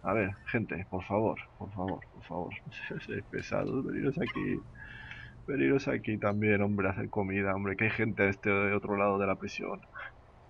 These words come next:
Cago en la leche, tío, qué pesados, eh.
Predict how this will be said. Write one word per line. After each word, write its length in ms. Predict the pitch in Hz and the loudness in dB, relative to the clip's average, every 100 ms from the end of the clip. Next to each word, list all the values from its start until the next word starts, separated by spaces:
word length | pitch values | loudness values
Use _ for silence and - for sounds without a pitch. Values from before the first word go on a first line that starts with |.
| - - - - - - - | -20 -20 -20 -20 -20 -18 -4
Cago 280 | 117 113 | 2 4
en 80 | 120 | 4
la 60 | 101 | 4
leche, 300 | 98 - 107 | 2 2 2
tío, 260 | 98 101 | 4 4
qué 120 | 101 98 | 4 0
pesados, 460 | 110 85 101 95 | 0 2 0 0
eh. 180 | 90 | -2